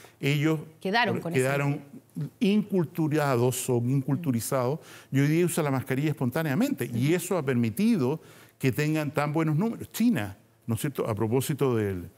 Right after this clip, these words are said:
Speaker 1: del Congreso del Partido Comunista
Speaker 2: Sí.
Speaker 1: China, China tiene una tremenda disyuntiva porque como ha adherido a una política cero covid, pero con muy poca vacunación, si ellos relajaran las medidas en este momento, lo que significaría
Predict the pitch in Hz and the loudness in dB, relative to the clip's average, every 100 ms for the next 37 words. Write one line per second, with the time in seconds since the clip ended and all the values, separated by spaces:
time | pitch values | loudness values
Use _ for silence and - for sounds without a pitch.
0 | _ - _ 104 104 101 101 117 151 156 | _ -20 _ -6 -4 -2 -2 0 0 0
1 | 135 123 151 139 131 123 131 240 226 139 | -2 -2 -2 -2 0 2 2 0 0 0
2 | 123 147 - - - - 156 165 190 170 | 0 -2 -8 -20 -18 -4 0 2 0 0
3 | 170 180 165 156 - 147 135 175 220 226 | 0 2 0 -4 -4 0 2 2 2 2
4 | 185 175 - 240 233 123 117 113 120 127 | 2 0 2 2 4 0 -2 0 2 2
5 | 143 147 135 160 160 139 120 117 139 135 | 2 2 2 2 2 0 0 0 0 -2
6 | 123 - 147 160 156 143 131 101 131 117 | -4 -2 0 0 0 2 2 0 0 0
7 | 101 120 113 147 208 214 208 208 180 151 | 0 0 2 2 0 0 0 0 -2 -4
8 | 156 147 - 131 135 - - - - - | -6 -6 -4 -2 -2 -6 -20 -20 -10 -2
9 | 175 190 208 170 147 123 104 - 190 247 | 2 4 4 4 2 2 -2 0 2 4
10 | 262 226 202 175 170 185 185 170 - 156 | 2 2 2 2 2 2 2 0 0 0
11 | 160 165 143 113 104 117 104 120 110 117 | 0 0 0 -2 -2 -4 -2 -2 0 0
12 | 139 143 | 0 -2